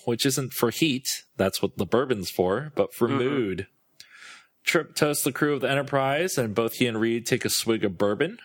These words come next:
Speaker 1: Reed points out that the candle is consuming oxygen, but Tripp says they'll die in five or six minutes faster than they would have,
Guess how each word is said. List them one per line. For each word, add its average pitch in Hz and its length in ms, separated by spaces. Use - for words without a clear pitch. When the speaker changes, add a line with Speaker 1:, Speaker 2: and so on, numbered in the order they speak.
Speaker 1:
Reed 131 320
points 127 280
out 117 240
that 117 140
the 117 80
candle 127 420
is 101 120
consuming 110 480
oxygen, 98 680
but 95 200
Tripp 113 240
says 107 300
they'll 104 240
die 104 300
in 101 200
five 110 320
or 110 60
six - 260
minutes 104 260
faster 107 520
than 92 160
they 95 100
would 95 200
have, 87 300